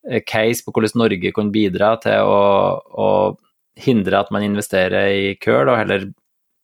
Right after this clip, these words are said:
stille med både kapital og sikkerhet, sånn at man kan investere i sol og vind som kanskje en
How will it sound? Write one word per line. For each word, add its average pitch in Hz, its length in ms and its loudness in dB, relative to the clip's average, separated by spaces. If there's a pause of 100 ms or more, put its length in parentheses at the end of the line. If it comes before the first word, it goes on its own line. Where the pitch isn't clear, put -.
stille 107 580 -2
med 98 160 -2
både 98 240 0
kapital 98 480 -2
og 101 80 -2
sikkerhet, 95 400 -4
sånn 98 160 -2
at 95 80 -8
man 98 180 -4
kan 95 360 -4 (800)
investere 117 540 4
i 117 40 2
sol 107 320 4
og 107 80 2
vind 104 280 2
som 104 140 -4
kanskje 104 260 0
en 101 220 -4